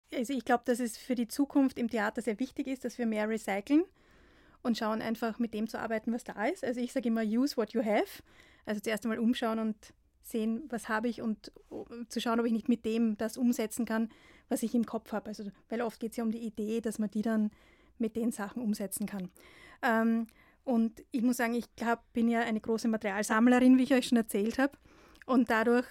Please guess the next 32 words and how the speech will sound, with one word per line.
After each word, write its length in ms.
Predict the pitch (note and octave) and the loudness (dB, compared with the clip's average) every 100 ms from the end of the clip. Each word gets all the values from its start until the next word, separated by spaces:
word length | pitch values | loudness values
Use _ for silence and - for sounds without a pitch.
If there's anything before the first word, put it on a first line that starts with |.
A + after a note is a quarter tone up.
| C4 | -2
ähm, 500 | A#3 A3+ A#3 A#3+ D4+ - | 0 2 0 -2 -8 -8
hat 180 | A#3 A#3+ | -4 -2
mich 120 | A3+ | -2
das 140 | A#3 | 0
eigentlich 180 | A#3 A3+ | -2 0
eh 140 | A3+ | -4
immer 280 | A#3 A#3+ B3 | 0 2 4
schon 180 | A3+ A3 | 2 -2
begleitet. 560 | G#3+ G3 G3 A#3+ C#4 - _ - - - - - - | -2 -4 -4 0 -2 -4 _ -20 -20 -20 -20 -20 -20
Vielleicht 440 | - A#3+ A3 - | -4 0 0 0
jetzt 140 | A#3 B3 | -2 0
nicht 160 | A#3 | 0
wie 40 | A#3+ | 0
bei 100 | A3+ | 0
dem 220 | G#3+ A#3 | 0 -2
Stück, 280 | - A#3+ - | -2 -8 -4
dass 140 | A#3 | -6
ich 180 | G#3+ - | -6 -8
so 500 | - A#3+ A3+ A3 A3 B3 | -6 0 2 2 -2 -4
vehement 600 | A3 A#3 A3+ A3 A#3+ C#4 | -2 0 2 2 2 2
versucht 460 | B3+ - A3+ - | -2 -2 -4 -2
hab, 240 | A#3+ A3 - | -6 -6 -6
das 180 | B3 - | -6 -2
durchzuziehen. 720 | B3 - C#4+ - B3 C4+ F4 - - - - - | -2 -2 -8 -4 4 6 4 0 -20 -20 -20 -4
Aber 400 | A#3 A3 A3+ A#3+ _ - | -2 0 0 -2 _ -6
eben, 240 | B3+ A3 | -2 0
ich 160 | A#3 G#3+ - | -2 -6 -14
find, 400 | - A#3+ A#3 - | -2 0 0 2
man 140 | A#3+ | 4
muss 360 | A#3 A#3+ - - - | 4 2 -6 -8 -4
die 100 | A#3 | 0
Sachen, 520 | A3+ G#3+ A#3+ A#3 | 0 0 0 0